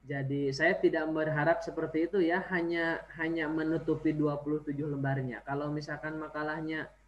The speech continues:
sampai seribu lembar, misalkan punya etika satu kelompok, misalkan,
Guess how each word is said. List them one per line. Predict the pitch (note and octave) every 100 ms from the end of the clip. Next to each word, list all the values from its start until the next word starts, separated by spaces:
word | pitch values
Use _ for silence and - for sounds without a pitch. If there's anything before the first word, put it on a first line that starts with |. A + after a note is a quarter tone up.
| _ _
sampai | D3 D3 D#3 D#3
seribu | D#3+ D3+ D#3
lembar, | D#3 D#3 G3 F#3
misalkan | C#3 C#3 C#3 C3+
punya | C3+ C#3+ A#2+
etika | C3+ C#3 C3 C#3+ C3+
satu | C3 C3+ C3
kelompok, | C3 B2+ C#3 C3 C3+
misalkan, | A#2+ A#2